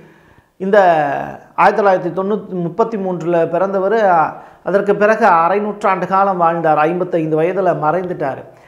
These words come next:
அவருடைய நினைவு நாளை வந்து நம்ம அனுசரித்து கொண்டு இருக்கக்கூடிய இந்த வேளையில தான் இதே வாரத்துல ஒரு பெரிய ஒரு சர்ச்சை ஒண்ணு வெடிச்சிருக்கு. டி எம் கிருஷ்ணா அவர்களுக்கு ஒரு,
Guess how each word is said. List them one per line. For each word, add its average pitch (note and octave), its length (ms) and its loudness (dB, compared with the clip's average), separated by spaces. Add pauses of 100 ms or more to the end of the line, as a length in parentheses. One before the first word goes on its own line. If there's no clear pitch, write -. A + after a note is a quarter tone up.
(180)
அவருடைய G#3+ 600 4
நினைவு B3 360 0
நாளை G#3+ 340 4
வந்து G3 240 -2
நம்ம F#3+ 260 -2
அனுசரித்து F#3 680 0
கொண்டு F#3+ 240 -2
இருக்கக்கூடிய E3+ 520 -2
இந்த E3+ 280 -2
வேளையில F3+ 400 0
தான் E3 460 2
இதே F#3 320 4
வாரத்துல F3 520 0
ஒரு D#3+ 140 -2
பெரிய F3 540 -2
ஒரு D#3 220 -4
சர்ச்சை - 260 -8
ஒண்ணு F3 240 -2
வெடிச்சிருக்கு. D#3 600 -6 (460)
டி G#3+ 80 -6
எம் G#3+ 140 -4
கிருஷ்ணா A3+ 360 0
அவர்களுக்கு F3 1000 0
ஒரு, E3+ 480 2